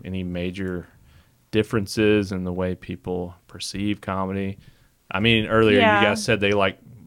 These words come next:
Speaker 1: more short form improv, but I don't
Speaker 2: Yeah.
Speaker 1: know.
Speaker 2: I mean, mm,
Speaker 1: Or
Speaker 2: I
Speaker 1: some
Speaker 2: feel
Speaker 1: more brutally
Speaker 2: like
Speaker 1: honest jokes. I don't know.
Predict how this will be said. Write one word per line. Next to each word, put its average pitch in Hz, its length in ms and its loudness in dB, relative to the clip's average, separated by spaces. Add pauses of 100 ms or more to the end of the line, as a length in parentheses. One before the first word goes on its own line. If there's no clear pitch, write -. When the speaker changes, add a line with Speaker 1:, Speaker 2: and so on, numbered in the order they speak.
(120)
Speaker 1:
more 95 320 -6
short 101 360 -4
form 92 320 -6
improv, 87 560 -10 (140)
but - 200 -14 (420)
I - 40 -10 (200)
don't 233 100 -2
Speaker 2:
Yeah. 208 480 2
Speaker 1:
know. 202 60 -14 (840)
Speaker 2:
I 262 100 4
mean, 285 440 6 (320)
mm, 277 360 0
Speaker 1:
Or - 40 -12 (360)
Speaker 2:
I 254 100 4
Speaker 1:
some 247 100 0
Speaker 2:
feel 320 160 6
Speaker 1:
more 339 160 6
brutally - 220 4
Speaker 2:
like - 100 -2
Speaker 1:
honest - 200 -6
jokes. - 320 -12
I - 40 -10
don't - 180 -14
know. 110 120 -12